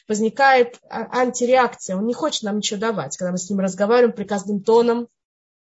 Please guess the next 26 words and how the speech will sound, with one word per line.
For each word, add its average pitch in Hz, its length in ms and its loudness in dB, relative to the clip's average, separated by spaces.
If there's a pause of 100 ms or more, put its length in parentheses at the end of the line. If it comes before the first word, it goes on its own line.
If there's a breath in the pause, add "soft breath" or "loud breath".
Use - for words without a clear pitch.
(220)
или 180 120 -4
какую-то 180 400 -6
претензию 226 600 2
выс-, 196 280 -8
высказываем, 180 800 -2 (400 loud breath)
или 202 160 2
ты 202 140 -2
всегда, 208 600 2
или 233 120 4
ты 196 140 -6
никогда, 190 720 2
или 190 160 -2
ты 208 200 0
опять, 254 640 2
вот 208 140 -12
эти 202 160 -12
вот 190 140 -12
все - 160 -8
дела. 285 340 0 (460 loud breath)
Человека 302 500 0
это 285 140 -4
возникает 247 500 0
сразу, 240 340 0
вызывает 208 420 -4
антипатию 254 720 -4
и 254 300 -10